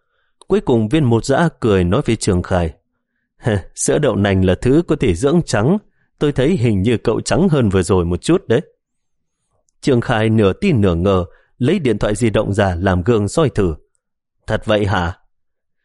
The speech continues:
Đoàn Phong khẽ ho nhẹ rồi bảo: "Thôi thôi,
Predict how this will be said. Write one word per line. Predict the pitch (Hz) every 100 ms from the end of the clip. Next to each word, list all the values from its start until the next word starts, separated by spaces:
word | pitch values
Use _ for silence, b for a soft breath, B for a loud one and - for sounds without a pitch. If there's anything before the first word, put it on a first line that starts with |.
| _ _ -
Đoàn | 107 95 90
Phong | 110 98 95
khẽ | 190
ho | 196 160
nhẹ | 110 101 92 98
rồi | 98 95 85
bảo: | 87 78 - _ _ _ _ _ -
"Thôi | 101 95 -
thôi, | 101 107